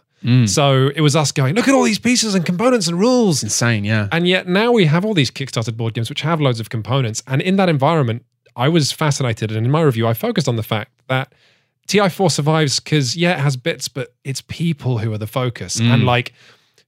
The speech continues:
Speaker 2: the increased, um, uh, onus on, like, politics and implementing laws and, uh, and smoothing everything else out means that it becomes, like, the space opera where, y-, you know, you are the opera singers. Like,
Speaker 1: Mm.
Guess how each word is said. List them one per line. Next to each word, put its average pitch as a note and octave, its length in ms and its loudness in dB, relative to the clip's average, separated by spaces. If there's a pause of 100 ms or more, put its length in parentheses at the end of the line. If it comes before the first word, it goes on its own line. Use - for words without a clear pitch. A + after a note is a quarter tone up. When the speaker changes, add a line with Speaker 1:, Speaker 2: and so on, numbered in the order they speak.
(160)
Speaker 2:
the C3 760 0 (120)
increased, E3 720 0
um, A#2+ 480 -4 (100)
uh, A2 200 -8
onus C3+ 480 0
on, A2 380 -6
like, G#2 280 -8 (140)
politics D#3 560 -2
and A#2+ 100 -4
implementing A2 440 -4
laws C#3+ 640 -4
and, A2 380 -6
uh, A2 240 -4
and A#2+ 120 -6
smoothing E3+ 360 0
everything G3 300 -2
else F3 200 0
out A2+ 320 -2 (320)
means D3 480 0
that C#3 240 -2
it D3+ 160 -10
becomes, C3 500 -4
like, G#2+ 360 -6 (460)
the C3 80 0
space C#3 320 0
opera C#3 240 0
where, A#2+ 220 0 (160)
y-, D#3+ 120 -18 (100)
you D3+ 80 2
know, C3+ 80 2
you B2+ 320 0
are A#2+ 140 0
the A#2 180 -2 (200)
opera C3+ 220 -2
singers. E2+ 480 -6
Like, G2 140 -4
Speaker 1:
Mm. A#2 260 2